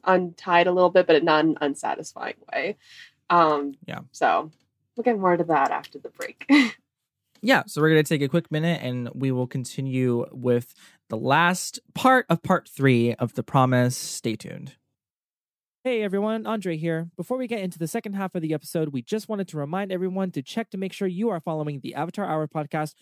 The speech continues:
Speaker 2: on your favorite podcast platform of choice. And if that platform has a rating system, please consider leaving us a review and some feedback. With subscribers and reviews,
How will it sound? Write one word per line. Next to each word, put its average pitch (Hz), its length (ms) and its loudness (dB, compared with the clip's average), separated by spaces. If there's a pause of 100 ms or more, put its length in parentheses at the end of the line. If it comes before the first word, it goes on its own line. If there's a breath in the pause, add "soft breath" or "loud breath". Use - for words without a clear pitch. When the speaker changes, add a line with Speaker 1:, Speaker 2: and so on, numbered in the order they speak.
(180)
Speaker 2:
on 131 80 -10
your 120 120 -10
favorite 175 340 -4
podcast 151 480 -6
platform 131 340 -10
of 131 80 -8
choice. - 480 -12 (260)
And 226 360 -2
if 160 140 -6
that 165 200 -6
platform 202 540 -6
has 175 180 -4
a 165 60 -2
rating 196 260 -2
system, 151 460 -6 (240)
please 311 160 -2
consider 180 340 -2
leaving 147 240 -2
us 139 140 -8
a 131 40 -4
review 151 360 -4
and 190 120 -4
some 226 140 -12
feedback. 254 400 -8 (320)
With 175 100 -2
subscribers 247 520 -4
and 233 100 -8
reviews, 143 460 -2